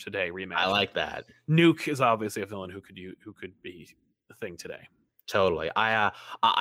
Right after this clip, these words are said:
Speaker 2: I would do a thing like maybe put him on a Thunderbolts team, but, like, say, "Oh, you don't gotta take the pills anymore. We got these new pills for you, which make him stronger, keep his mind,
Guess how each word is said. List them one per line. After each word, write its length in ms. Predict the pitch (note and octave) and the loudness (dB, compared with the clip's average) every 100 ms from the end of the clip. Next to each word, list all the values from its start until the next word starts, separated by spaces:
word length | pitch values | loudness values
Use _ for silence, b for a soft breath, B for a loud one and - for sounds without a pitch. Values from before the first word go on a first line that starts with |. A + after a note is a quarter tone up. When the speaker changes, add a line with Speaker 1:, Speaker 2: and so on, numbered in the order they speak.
| C#3 | 2
Speaker 2:
I 40 | |
would 180 | C#3+ B2+ | 2 0
do 160 | B2 A#2+ | 0 -2
a 20 | |
thing 360 | - B2 A#2 | 0 0 2
like 200 | A2 G2+ | 0 0
maybe 380 | A#2+ B2 B2 A#2 B B - | 0 0 0 -2 B B 0
put 160 | E3 | 2
him 120 | C#3+ | 4
on 140 | B2+ A#2+ | 4 4
a 60 | |
Thunderbolts 840 | - C3+ B2+ B2+ A#2 B2+ B2 B2 - | 2 0 2 2 4 6 4 2 -6
team, 480 | - C3 B2 B2 | -4 -4 -2 -2
but, 140 | A#2 A2 | 0 2
like, 180 | A2+ A2 | 2 2
say, 160 | C3 | 2
"Oh, 120 | B2 C3+ | 4 4
you 100 | B2+ | 4
don't 140 | D3+ | 4
gotta 180 | D3+ C3 | 4 2
take 220 | C#3 C3+ | 0 -2
the 80 | - | -4
pills 300 | - D3+ C#3 | -2 0 0
anymore. 160 | A2+ G2 | -4 -4
We 100 | A#2+ | -2
got 240 | B2+ A2 | 0 -2
these 260 | - G#2 F2 | -4 -12 -12
new 680 | F2 G2 D#3+ F#3 F3 D#3 C#3 | -12 -4 0 2 2 2 0
pills 460 | - C3 A2 G2+ | 2 4 4 2
for 220 | - G#2 F#2 | 0 0 0
you, 100 | F2+ B B | -2 B B
which 220 | D3 C#3+ | -2 2
make 180 | C#3+ C3 | 2 2
him 80 | B2 | 0
stronger, 580 | - D3+ B2 A#2+ A#2 - | -2 2 4 4 2 -2
keep 300 | - C#3 A#2+ | -2 -4 0
his 160 | A#2+ G#2 | -2 -2
mind, 280 | A2 A2+ | -2 0